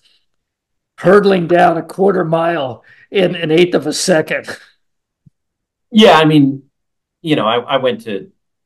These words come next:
Speaker 2: college in Los Angeles, which was sort of Beverly Hills adjacent, and you'd see a lot of young people in the Porsches and B M Ws. Obviously, this is before Tesla, and that's a dangerous combination and will always be a dangerous combination.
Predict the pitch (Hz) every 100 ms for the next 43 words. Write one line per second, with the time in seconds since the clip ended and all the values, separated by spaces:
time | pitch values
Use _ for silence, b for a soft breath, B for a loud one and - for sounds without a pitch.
0 | - 135 110 104 110 98 95 113 107 95
1 | 95 92 - 95 - 92 82 - _ -
2 | 104 85 107 101 95 98 92 82 98 95
3 | - 92 82 - 98 92 95 98 - 127
4 | 113 104 104 98 98 95 95 92 95 92
5 | 90 - - 95 87 95 92 87 90 87
6 | 87 85 87 87 90 87 92 92 90 82
7 | - _ - - - 175 - 127 117 117
8 | 110 110 107 107 _ _ _ _ _ _
9 | - 120 98 - 101 95 98 92 90 85
10 | 90 90 95 104 127 123 120 127 - 147
11 | 139 104 98 95 87 90 87 85 - 82
12 | 82 87 90 - 90 87